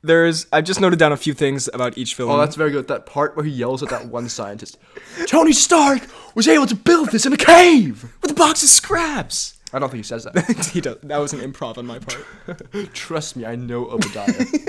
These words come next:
Speaker 1: So, have you actually seen Iron Man one?
Speaker 2: I have. Many times.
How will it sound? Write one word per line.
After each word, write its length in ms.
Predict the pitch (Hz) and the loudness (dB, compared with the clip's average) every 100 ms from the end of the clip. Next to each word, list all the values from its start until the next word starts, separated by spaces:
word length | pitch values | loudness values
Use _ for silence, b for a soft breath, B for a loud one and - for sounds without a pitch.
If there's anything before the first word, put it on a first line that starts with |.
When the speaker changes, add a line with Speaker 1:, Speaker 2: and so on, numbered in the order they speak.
| 339 B B B | -12 B B B
Speaker 1:
So, 140 | - | 0
have 100 | 190 | 2
you 100 | 220 | 2
actually 200 | 233 226 | 0 0
seen 240 | 190 190 165 | -4 -4 -4
Iron 180 | 131 117 | -4 -6
Man 180 | 98 | -8
one? 280 | 98 76 - - | -12 -14 -14 -10
Speaker 2:
I 60 | 196 | -8
have. 360 | 254 - - _ _ | -8 -10 -14 _ _
Many 220 | 151 359 | -4 -4
times. 460 | - 247 - - | -4 -10 -14 -20